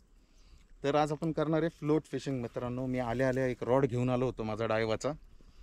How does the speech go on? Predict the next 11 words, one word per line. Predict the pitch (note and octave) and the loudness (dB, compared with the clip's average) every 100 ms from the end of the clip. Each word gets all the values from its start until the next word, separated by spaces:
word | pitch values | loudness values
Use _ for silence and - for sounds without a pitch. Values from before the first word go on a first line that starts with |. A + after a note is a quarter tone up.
| - - - - | -16 -14 -12 -8
आणि | A2+ A#2+ | -6 -4
आपला | A2+ B2+ A#2+ | -6 -4 -6
तुंगूस, | - C3+ C3 D3+ - - _ - - B2 | 0 2 4 4 0 -16 _ -20 -18 -10
हे | |
बघा | A#2+ A2+ | -6 -4
मोराचा | A2+ A2+ A#2+ A#2+ | 0 2 2 0
पंख | - B2 A#2+ | 0 0 0
float | C3 A#2+ A#2+ | -2 0 0
म्हणून | B2+ B2+ B2+ | -2 -2 -2
यूज | B2 - | -4 -4
करतोय. | C3+ C3 | -6 -4